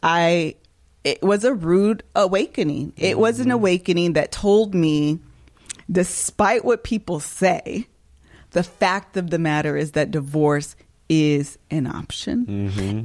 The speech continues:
Speaker 1: And while I never want to exercise that option, it doesn't negate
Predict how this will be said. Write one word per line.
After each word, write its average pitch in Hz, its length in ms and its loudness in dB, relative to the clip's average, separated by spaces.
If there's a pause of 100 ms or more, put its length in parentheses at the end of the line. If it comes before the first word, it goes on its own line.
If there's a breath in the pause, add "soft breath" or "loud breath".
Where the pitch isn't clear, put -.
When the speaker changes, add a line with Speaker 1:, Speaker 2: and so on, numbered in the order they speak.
Speaker 1:
And 190 200 2
while 185 300 4
I 180 240 2
never 196 500 2
want 190 400 0 (140)
to 175 160 0 (540)
exercise - 840 -4 (220 soft breath)
that 151 240 2
option, - 560 -4 (280 loud breath)
it - 280 -2
doesn't 214 400 2
negate 170 680 -2